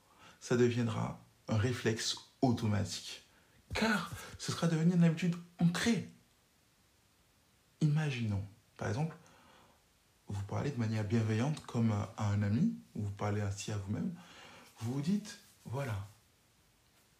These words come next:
Par exemple, un, un exemple concret très simple. Euh, vous savez, moi, je ne veux pas prendre, euh, les enfants dans mes bras parce qu'ils sont fragiles et j'ai peur de, faire une bêtise,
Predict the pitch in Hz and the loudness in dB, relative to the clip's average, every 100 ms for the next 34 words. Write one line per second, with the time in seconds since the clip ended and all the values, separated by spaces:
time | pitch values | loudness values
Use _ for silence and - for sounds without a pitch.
0 | _ _ _ _ _ _ _ _ - 120 | _ _ _ _ _ _ _ _ -8 -4
1 | 117 139 - 110 - 113 104 104 101 - | -2 -2 -2 -4 -2 -2 0 -2 -6 -14
2 | - - 113 113 123 123 117 117 98 120 | -16 -2 0 2 0 -2 -4 -4 -6 -6
3 | - 98 - - _ _ - - - _ | -6 -8 -10 -18 _ _ -20 -20 -20 _
4 | - - - - - 110 - 107 120 135 | -20 -20 -10 -8 -6 -6 -4 -2 -2 0
5 | 120 110 107 101 101 101 104 101 - 117 | 0 0 -2 -4 -4 -2 -4 -4 -2 0
6 | 113 104 101 101 - - - 101 113 101 | 0 0 -4 -4 -12 -20 -10 -4 -4 -4
7 | 113 113 107 107 104 139 135 131 117 101 | -4 -4 -2 -2 -4 -6 -6 -8 -8 -6
8 | 104 - 101 98 139 127 101 101 - 120 | -6 -4 -4 -4 -4 -4 -2 -4 -4 -4
9 | 117 101 98 101 - _ _ - 117 110 | -4 -4 -4 -4 -12 _ _ -4 -2 0
10 | 104 98 - 90 | -2 -4 -8 -10